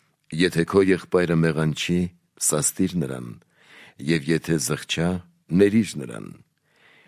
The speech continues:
Եվ եթե յոթն անգամ մեղանչի քո դեմ, և յոթն անգամ դառնա քեզ և ասի՝ «Զղջում եմ», ներիր նրան»։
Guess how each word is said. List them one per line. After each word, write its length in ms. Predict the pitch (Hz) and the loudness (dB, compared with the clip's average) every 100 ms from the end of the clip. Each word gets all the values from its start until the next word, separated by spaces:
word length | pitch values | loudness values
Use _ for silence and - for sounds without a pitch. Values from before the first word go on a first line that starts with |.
| _ | _
Եվ 220 | 76 87 82 | 0 0 4
եթե 300 | 95 - 104 | 2 4 2
յոթն 480 | 80 98 120 - 117 | 4 4 2 2 2
անգամ 340 | 110 104 104 98 | 2 2 2 4
մեղանչի 600 | 98 92 101 98 - 113 | 4 4 0 0 0 -2
քո 180 | - 80 | 0 0
դեմ, 240 | 71 71 71 | 0 -2 -2
և 220 | 76 73 | -2 0
յոթն 420 | 73 101 - 90 | 2 2 2 -2
անգամ 320 | 90 80 87 87 | -2 0 0 2
դառնա 400 | 85 82 92 90 | 2 2 0 0
քեզ 260 | - 85 80 | 0 -2 0
և 160 | 82 | 0
ասի՝ 260 | 80 76 82 | 0 0 -2
«Զղջում 500 | 65 78 - - 98 | -2 -4 -4 -4 -2
եմ», 160 | 82 62 60 _ _ _ - | -2 -6 -12 _ _ _ 2
ներիր 380 | 95 101 107 - | 4 4 0 -4
նրան»։ 340 | 65 52 50 | -12 -12 -16